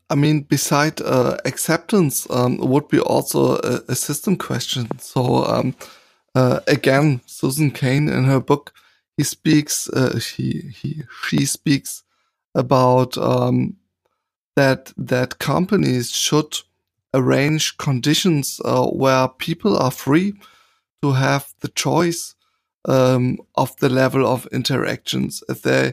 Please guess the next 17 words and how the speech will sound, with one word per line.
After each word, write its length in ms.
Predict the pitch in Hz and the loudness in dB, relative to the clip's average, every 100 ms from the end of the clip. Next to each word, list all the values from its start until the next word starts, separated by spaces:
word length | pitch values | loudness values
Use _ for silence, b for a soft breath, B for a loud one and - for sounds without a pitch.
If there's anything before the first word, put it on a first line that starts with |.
| b b b - | b b b -6
now 600 | 135 127 139 147 147 - - _ - | -2 2 4 4 2 -2 -14 _ -6
need, 520 | 143 143 143 139 - - | 0 2 2 0 -4 -4
uh, 720 | 131 127 127 127 127 127 - - | 0 2 4 2 2 0 -2 -6
need 720 | - - - - 139 135 _ | -8 -8 -6 -2 0 -2 _
the 360 | 135 127 127 - - | -2 0 0 -4 -6
personal 720 | 151 151 - 147 135 135 - _ - | -2 -2 0 -2 0 0 -2 _ 0
area 480 | 135 147 147 139 | 2 4 4 4
where 300 | 143 127 135 | 2 2 0
they 140 | 131 127 | 0 -4
can 400 | - 131 131 123 b b b - | -4 -2 -2 -4 b b b -6
have 160 | 143 131 | -4 0
a 80 | 131 | 0
retreat 640 | 131 127 - 160 175 - b b b _ | 0 0 0 0 0 -4 b b b _
to 80 | - | -8
concentrate 840 | - 147 147 156 143 165 151 160 | 0 0 0 -2 0 0 2 0
and 200 | - 131 | -2 -6
just 240 | 139 131 | -6 -10